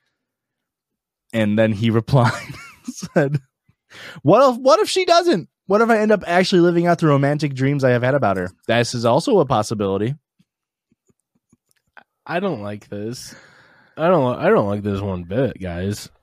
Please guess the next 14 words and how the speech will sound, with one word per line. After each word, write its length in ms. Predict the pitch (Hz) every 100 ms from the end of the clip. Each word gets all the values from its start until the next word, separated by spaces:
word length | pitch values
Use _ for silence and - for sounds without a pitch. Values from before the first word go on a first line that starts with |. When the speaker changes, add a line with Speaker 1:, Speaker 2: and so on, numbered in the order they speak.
| -
Speaker 2:
If 160 | 113
I 80 | -
can 100 | 110
be, 160 | 101 104
uh, 80 | 110 -
quite, 340 | 117 113 - _ _ _ - - _ _ - -
on 140 | 147 139
this 180 | 151 190
episode, 300 | 180 - 190
if 100 | 175
I 60 |
can 160 | 160 160
be 140 | 156
quite 320 | 147 160 156